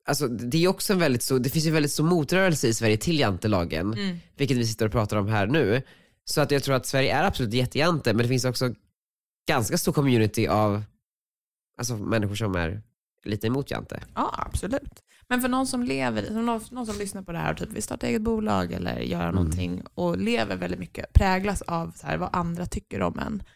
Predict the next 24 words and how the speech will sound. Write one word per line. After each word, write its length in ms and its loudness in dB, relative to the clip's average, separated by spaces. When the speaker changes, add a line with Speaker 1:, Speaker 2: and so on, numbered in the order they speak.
Speaker 2:
Vad 140 0
skulle 320 -4
du 220 -4
ge 160 -8
för 120 -18
tips 260 -20
till 80 -16
dem 200 -4
för 200 -8
att 60 -2
bryta 240 -6
sig 100 -10
loss 340 -18
ur 120 -2
det? 240 -8
Speaker 1:
Alltså, 260 0
det 120 0
kommer 320 2
vara 120 4
smärtsamt. 720 -2
Folk 240 0
kommer 280 2
tycka 280 2
saker. 600 2